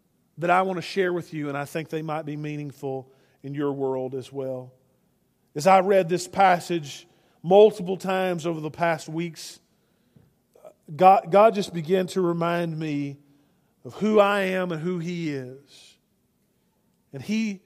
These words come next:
He gave me these three things that I want to share with you. Number one is this. It's not about me. It's not produced by me. It's not under my control.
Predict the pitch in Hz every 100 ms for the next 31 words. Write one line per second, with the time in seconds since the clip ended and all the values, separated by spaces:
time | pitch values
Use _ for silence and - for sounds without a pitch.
0 | _ _ _ _ _ 208 190 214 202 196
1 | 185 175 165 _ _ 151 214 208 202 -
2 | - _ _ _ - 214 214 - 185 170
3 | 151 160 156 165 165 156 - 147 143 135
4 | - 123 127 127 _ _ _ _ 160 185
5 | 180 180 175 156 127 151 143 123 - -
6 | _ _ _ _ _ _ _ _ _ _
7 | _ _ _ _ _ _ _ _ - -
8 | 190 175 139 160 160 147 143 131 131 -
9 | _ _ _ _ _ _ _ _ _ _
10 | - - 208 185 - 165 139 196 180 -
11 | 160 165 170 175 185 180 175 175 _ _
12 | _ _ _ _ - _ - - 208 196
13 | 185 170 165 160 - 143 - 185 185 190
14 | 190 185 -